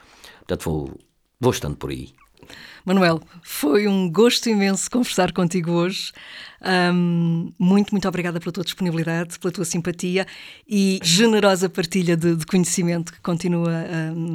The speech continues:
Speaker 2: a marcar-te. Ahm, chegámos ao fim deste episódio, mas não vais daqui embora sem nos deixares um pouco mais da tua voz.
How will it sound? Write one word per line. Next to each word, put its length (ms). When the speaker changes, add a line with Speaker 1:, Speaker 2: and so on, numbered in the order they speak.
Speaker 2:
a 80
marcar-te. 560
Ahm, 800
chegámos 340
ao 60
fim 120
deste 220
episódio, 520
mas 460
não 220
vais 320
daqui 320
embora 520
sem 600
nos 180
deixares 380
um 80
pouco 240
mais 220
da 80
tua 200
voz. 360